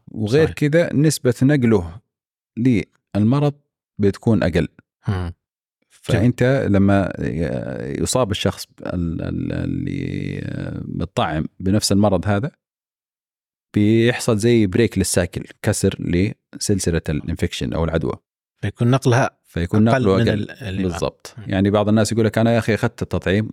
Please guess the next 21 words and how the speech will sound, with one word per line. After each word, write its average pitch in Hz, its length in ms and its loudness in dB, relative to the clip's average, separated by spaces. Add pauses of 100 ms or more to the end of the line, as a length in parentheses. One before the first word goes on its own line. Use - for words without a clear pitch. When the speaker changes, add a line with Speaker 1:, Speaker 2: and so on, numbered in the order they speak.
(120)
Speaker 1:
وما 113 220 0
استفدت 101 260 -2
شيء، 104 140 0
مرضت." 101 320 -2 (1200)
أقول 110 220 0
له: 98 60 4
"بس 90 160 0
أنت 113 180 0
أخذت 104 280 0
التطعيم، 87 500 0
أول 104 200 2
شيء 104 120 0
أعراضك 90 440 0 (200)
أقل، 95 320 -2 (380)
غير 107 140 2
كده 85 400 -2
نسبة 98 360 0
نقلك 95 460 0
للمرض 101 460 2 (100)
أقل." 82 240 -2 (440)
Speaker 2:
صحيح. 87 260 -10